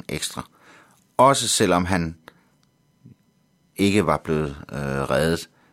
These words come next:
På det tidspunkt, hvor han holder fast i korset, tror han ikke, at der, han slipper fra det her med livet.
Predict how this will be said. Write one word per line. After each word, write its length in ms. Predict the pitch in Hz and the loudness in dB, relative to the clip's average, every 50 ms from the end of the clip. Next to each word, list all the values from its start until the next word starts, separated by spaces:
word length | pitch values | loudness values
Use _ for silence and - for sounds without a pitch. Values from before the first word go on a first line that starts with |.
| _ _ - | _ _ -12
På 100 | - - | -8 -2
det 180 | - 113 107 - | 0 0 0 0
tidspunkt, 400 | - 120 110 - - 113 95 85 | 0 -2 -2 -2 -2 0 2 2
hvor 100 | 85 82 | 2 2
han 160 | 85 82 76 | 0 -2 -2
holder 220 | 80 80 73 73 | 0 0 0 0
fast 340 | - - - 95 104 - - - | 0 0 0 0 0 -2 -6 -12
i 40 | 78 | -14
korset, 520 | - - - 87 85 90 95 - 92 92 - _ _ - - - - _ _ _ _ _ _ _ - | -10 -4 -2 0 0 0 -2 -4 -6 -10 -14 _ _ -20 -20 -20 -20 _ _ _ _ _ _ _ -6
tror 300 | - - - 131 120 110 | -6 -2 2 4 4 4
han 160 | 92 90 - | 4 2 0
ikke, 220 | - 95 85 - - | 0 -2 -4 -4 -4
at 180 | - 76 - - | -6 -6 -4 -2
der, 180 | 78 76 76 | -2 -2 -2
han 280 | 67 67 73 87 78 73 | -2 -2 -4 -4 -4 -2
slipper 340 | - - - 80 71 71 73 | -4 -4 -4 -4 -4 -4 -4
fra 220 | - - - 80 | -4 -4 -4 -2
det 120 | 78 85 82 | -2 -2 -2
her 100 | 82 71 | -2 -2
med 140 | 71 73 | -4 -4
livet. 380 | 71 80 80 69 58 67 65 | -4 -6 -6 -6 -6 -6 -8